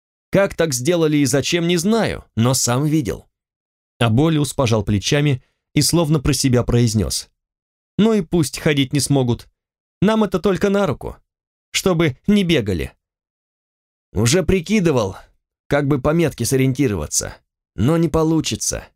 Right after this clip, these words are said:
не та метка. Отправлю я плетение куда-то туда,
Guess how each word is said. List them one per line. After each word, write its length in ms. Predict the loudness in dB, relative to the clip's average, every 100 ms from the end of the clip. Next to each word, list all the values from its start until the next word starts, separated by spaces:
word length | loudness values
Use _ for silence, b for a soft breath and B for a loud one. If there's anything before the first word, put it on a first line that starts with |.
| -2
не 200 | 2 2
та 300 | 2 0 0
метка. 520 | 0 0 -2 -6 -8 -10 _ _ _ _ _ _ _ _ -4
Отправлю 480 | -2 0 0 2
я 140 | 0 0
плетение 840 | -2 -2 0 0 0 0 -2 -6 _
куда-то 540 | -6 -2 -2 -2 -4
туда, 520 | -6 -6 -2 -2 -2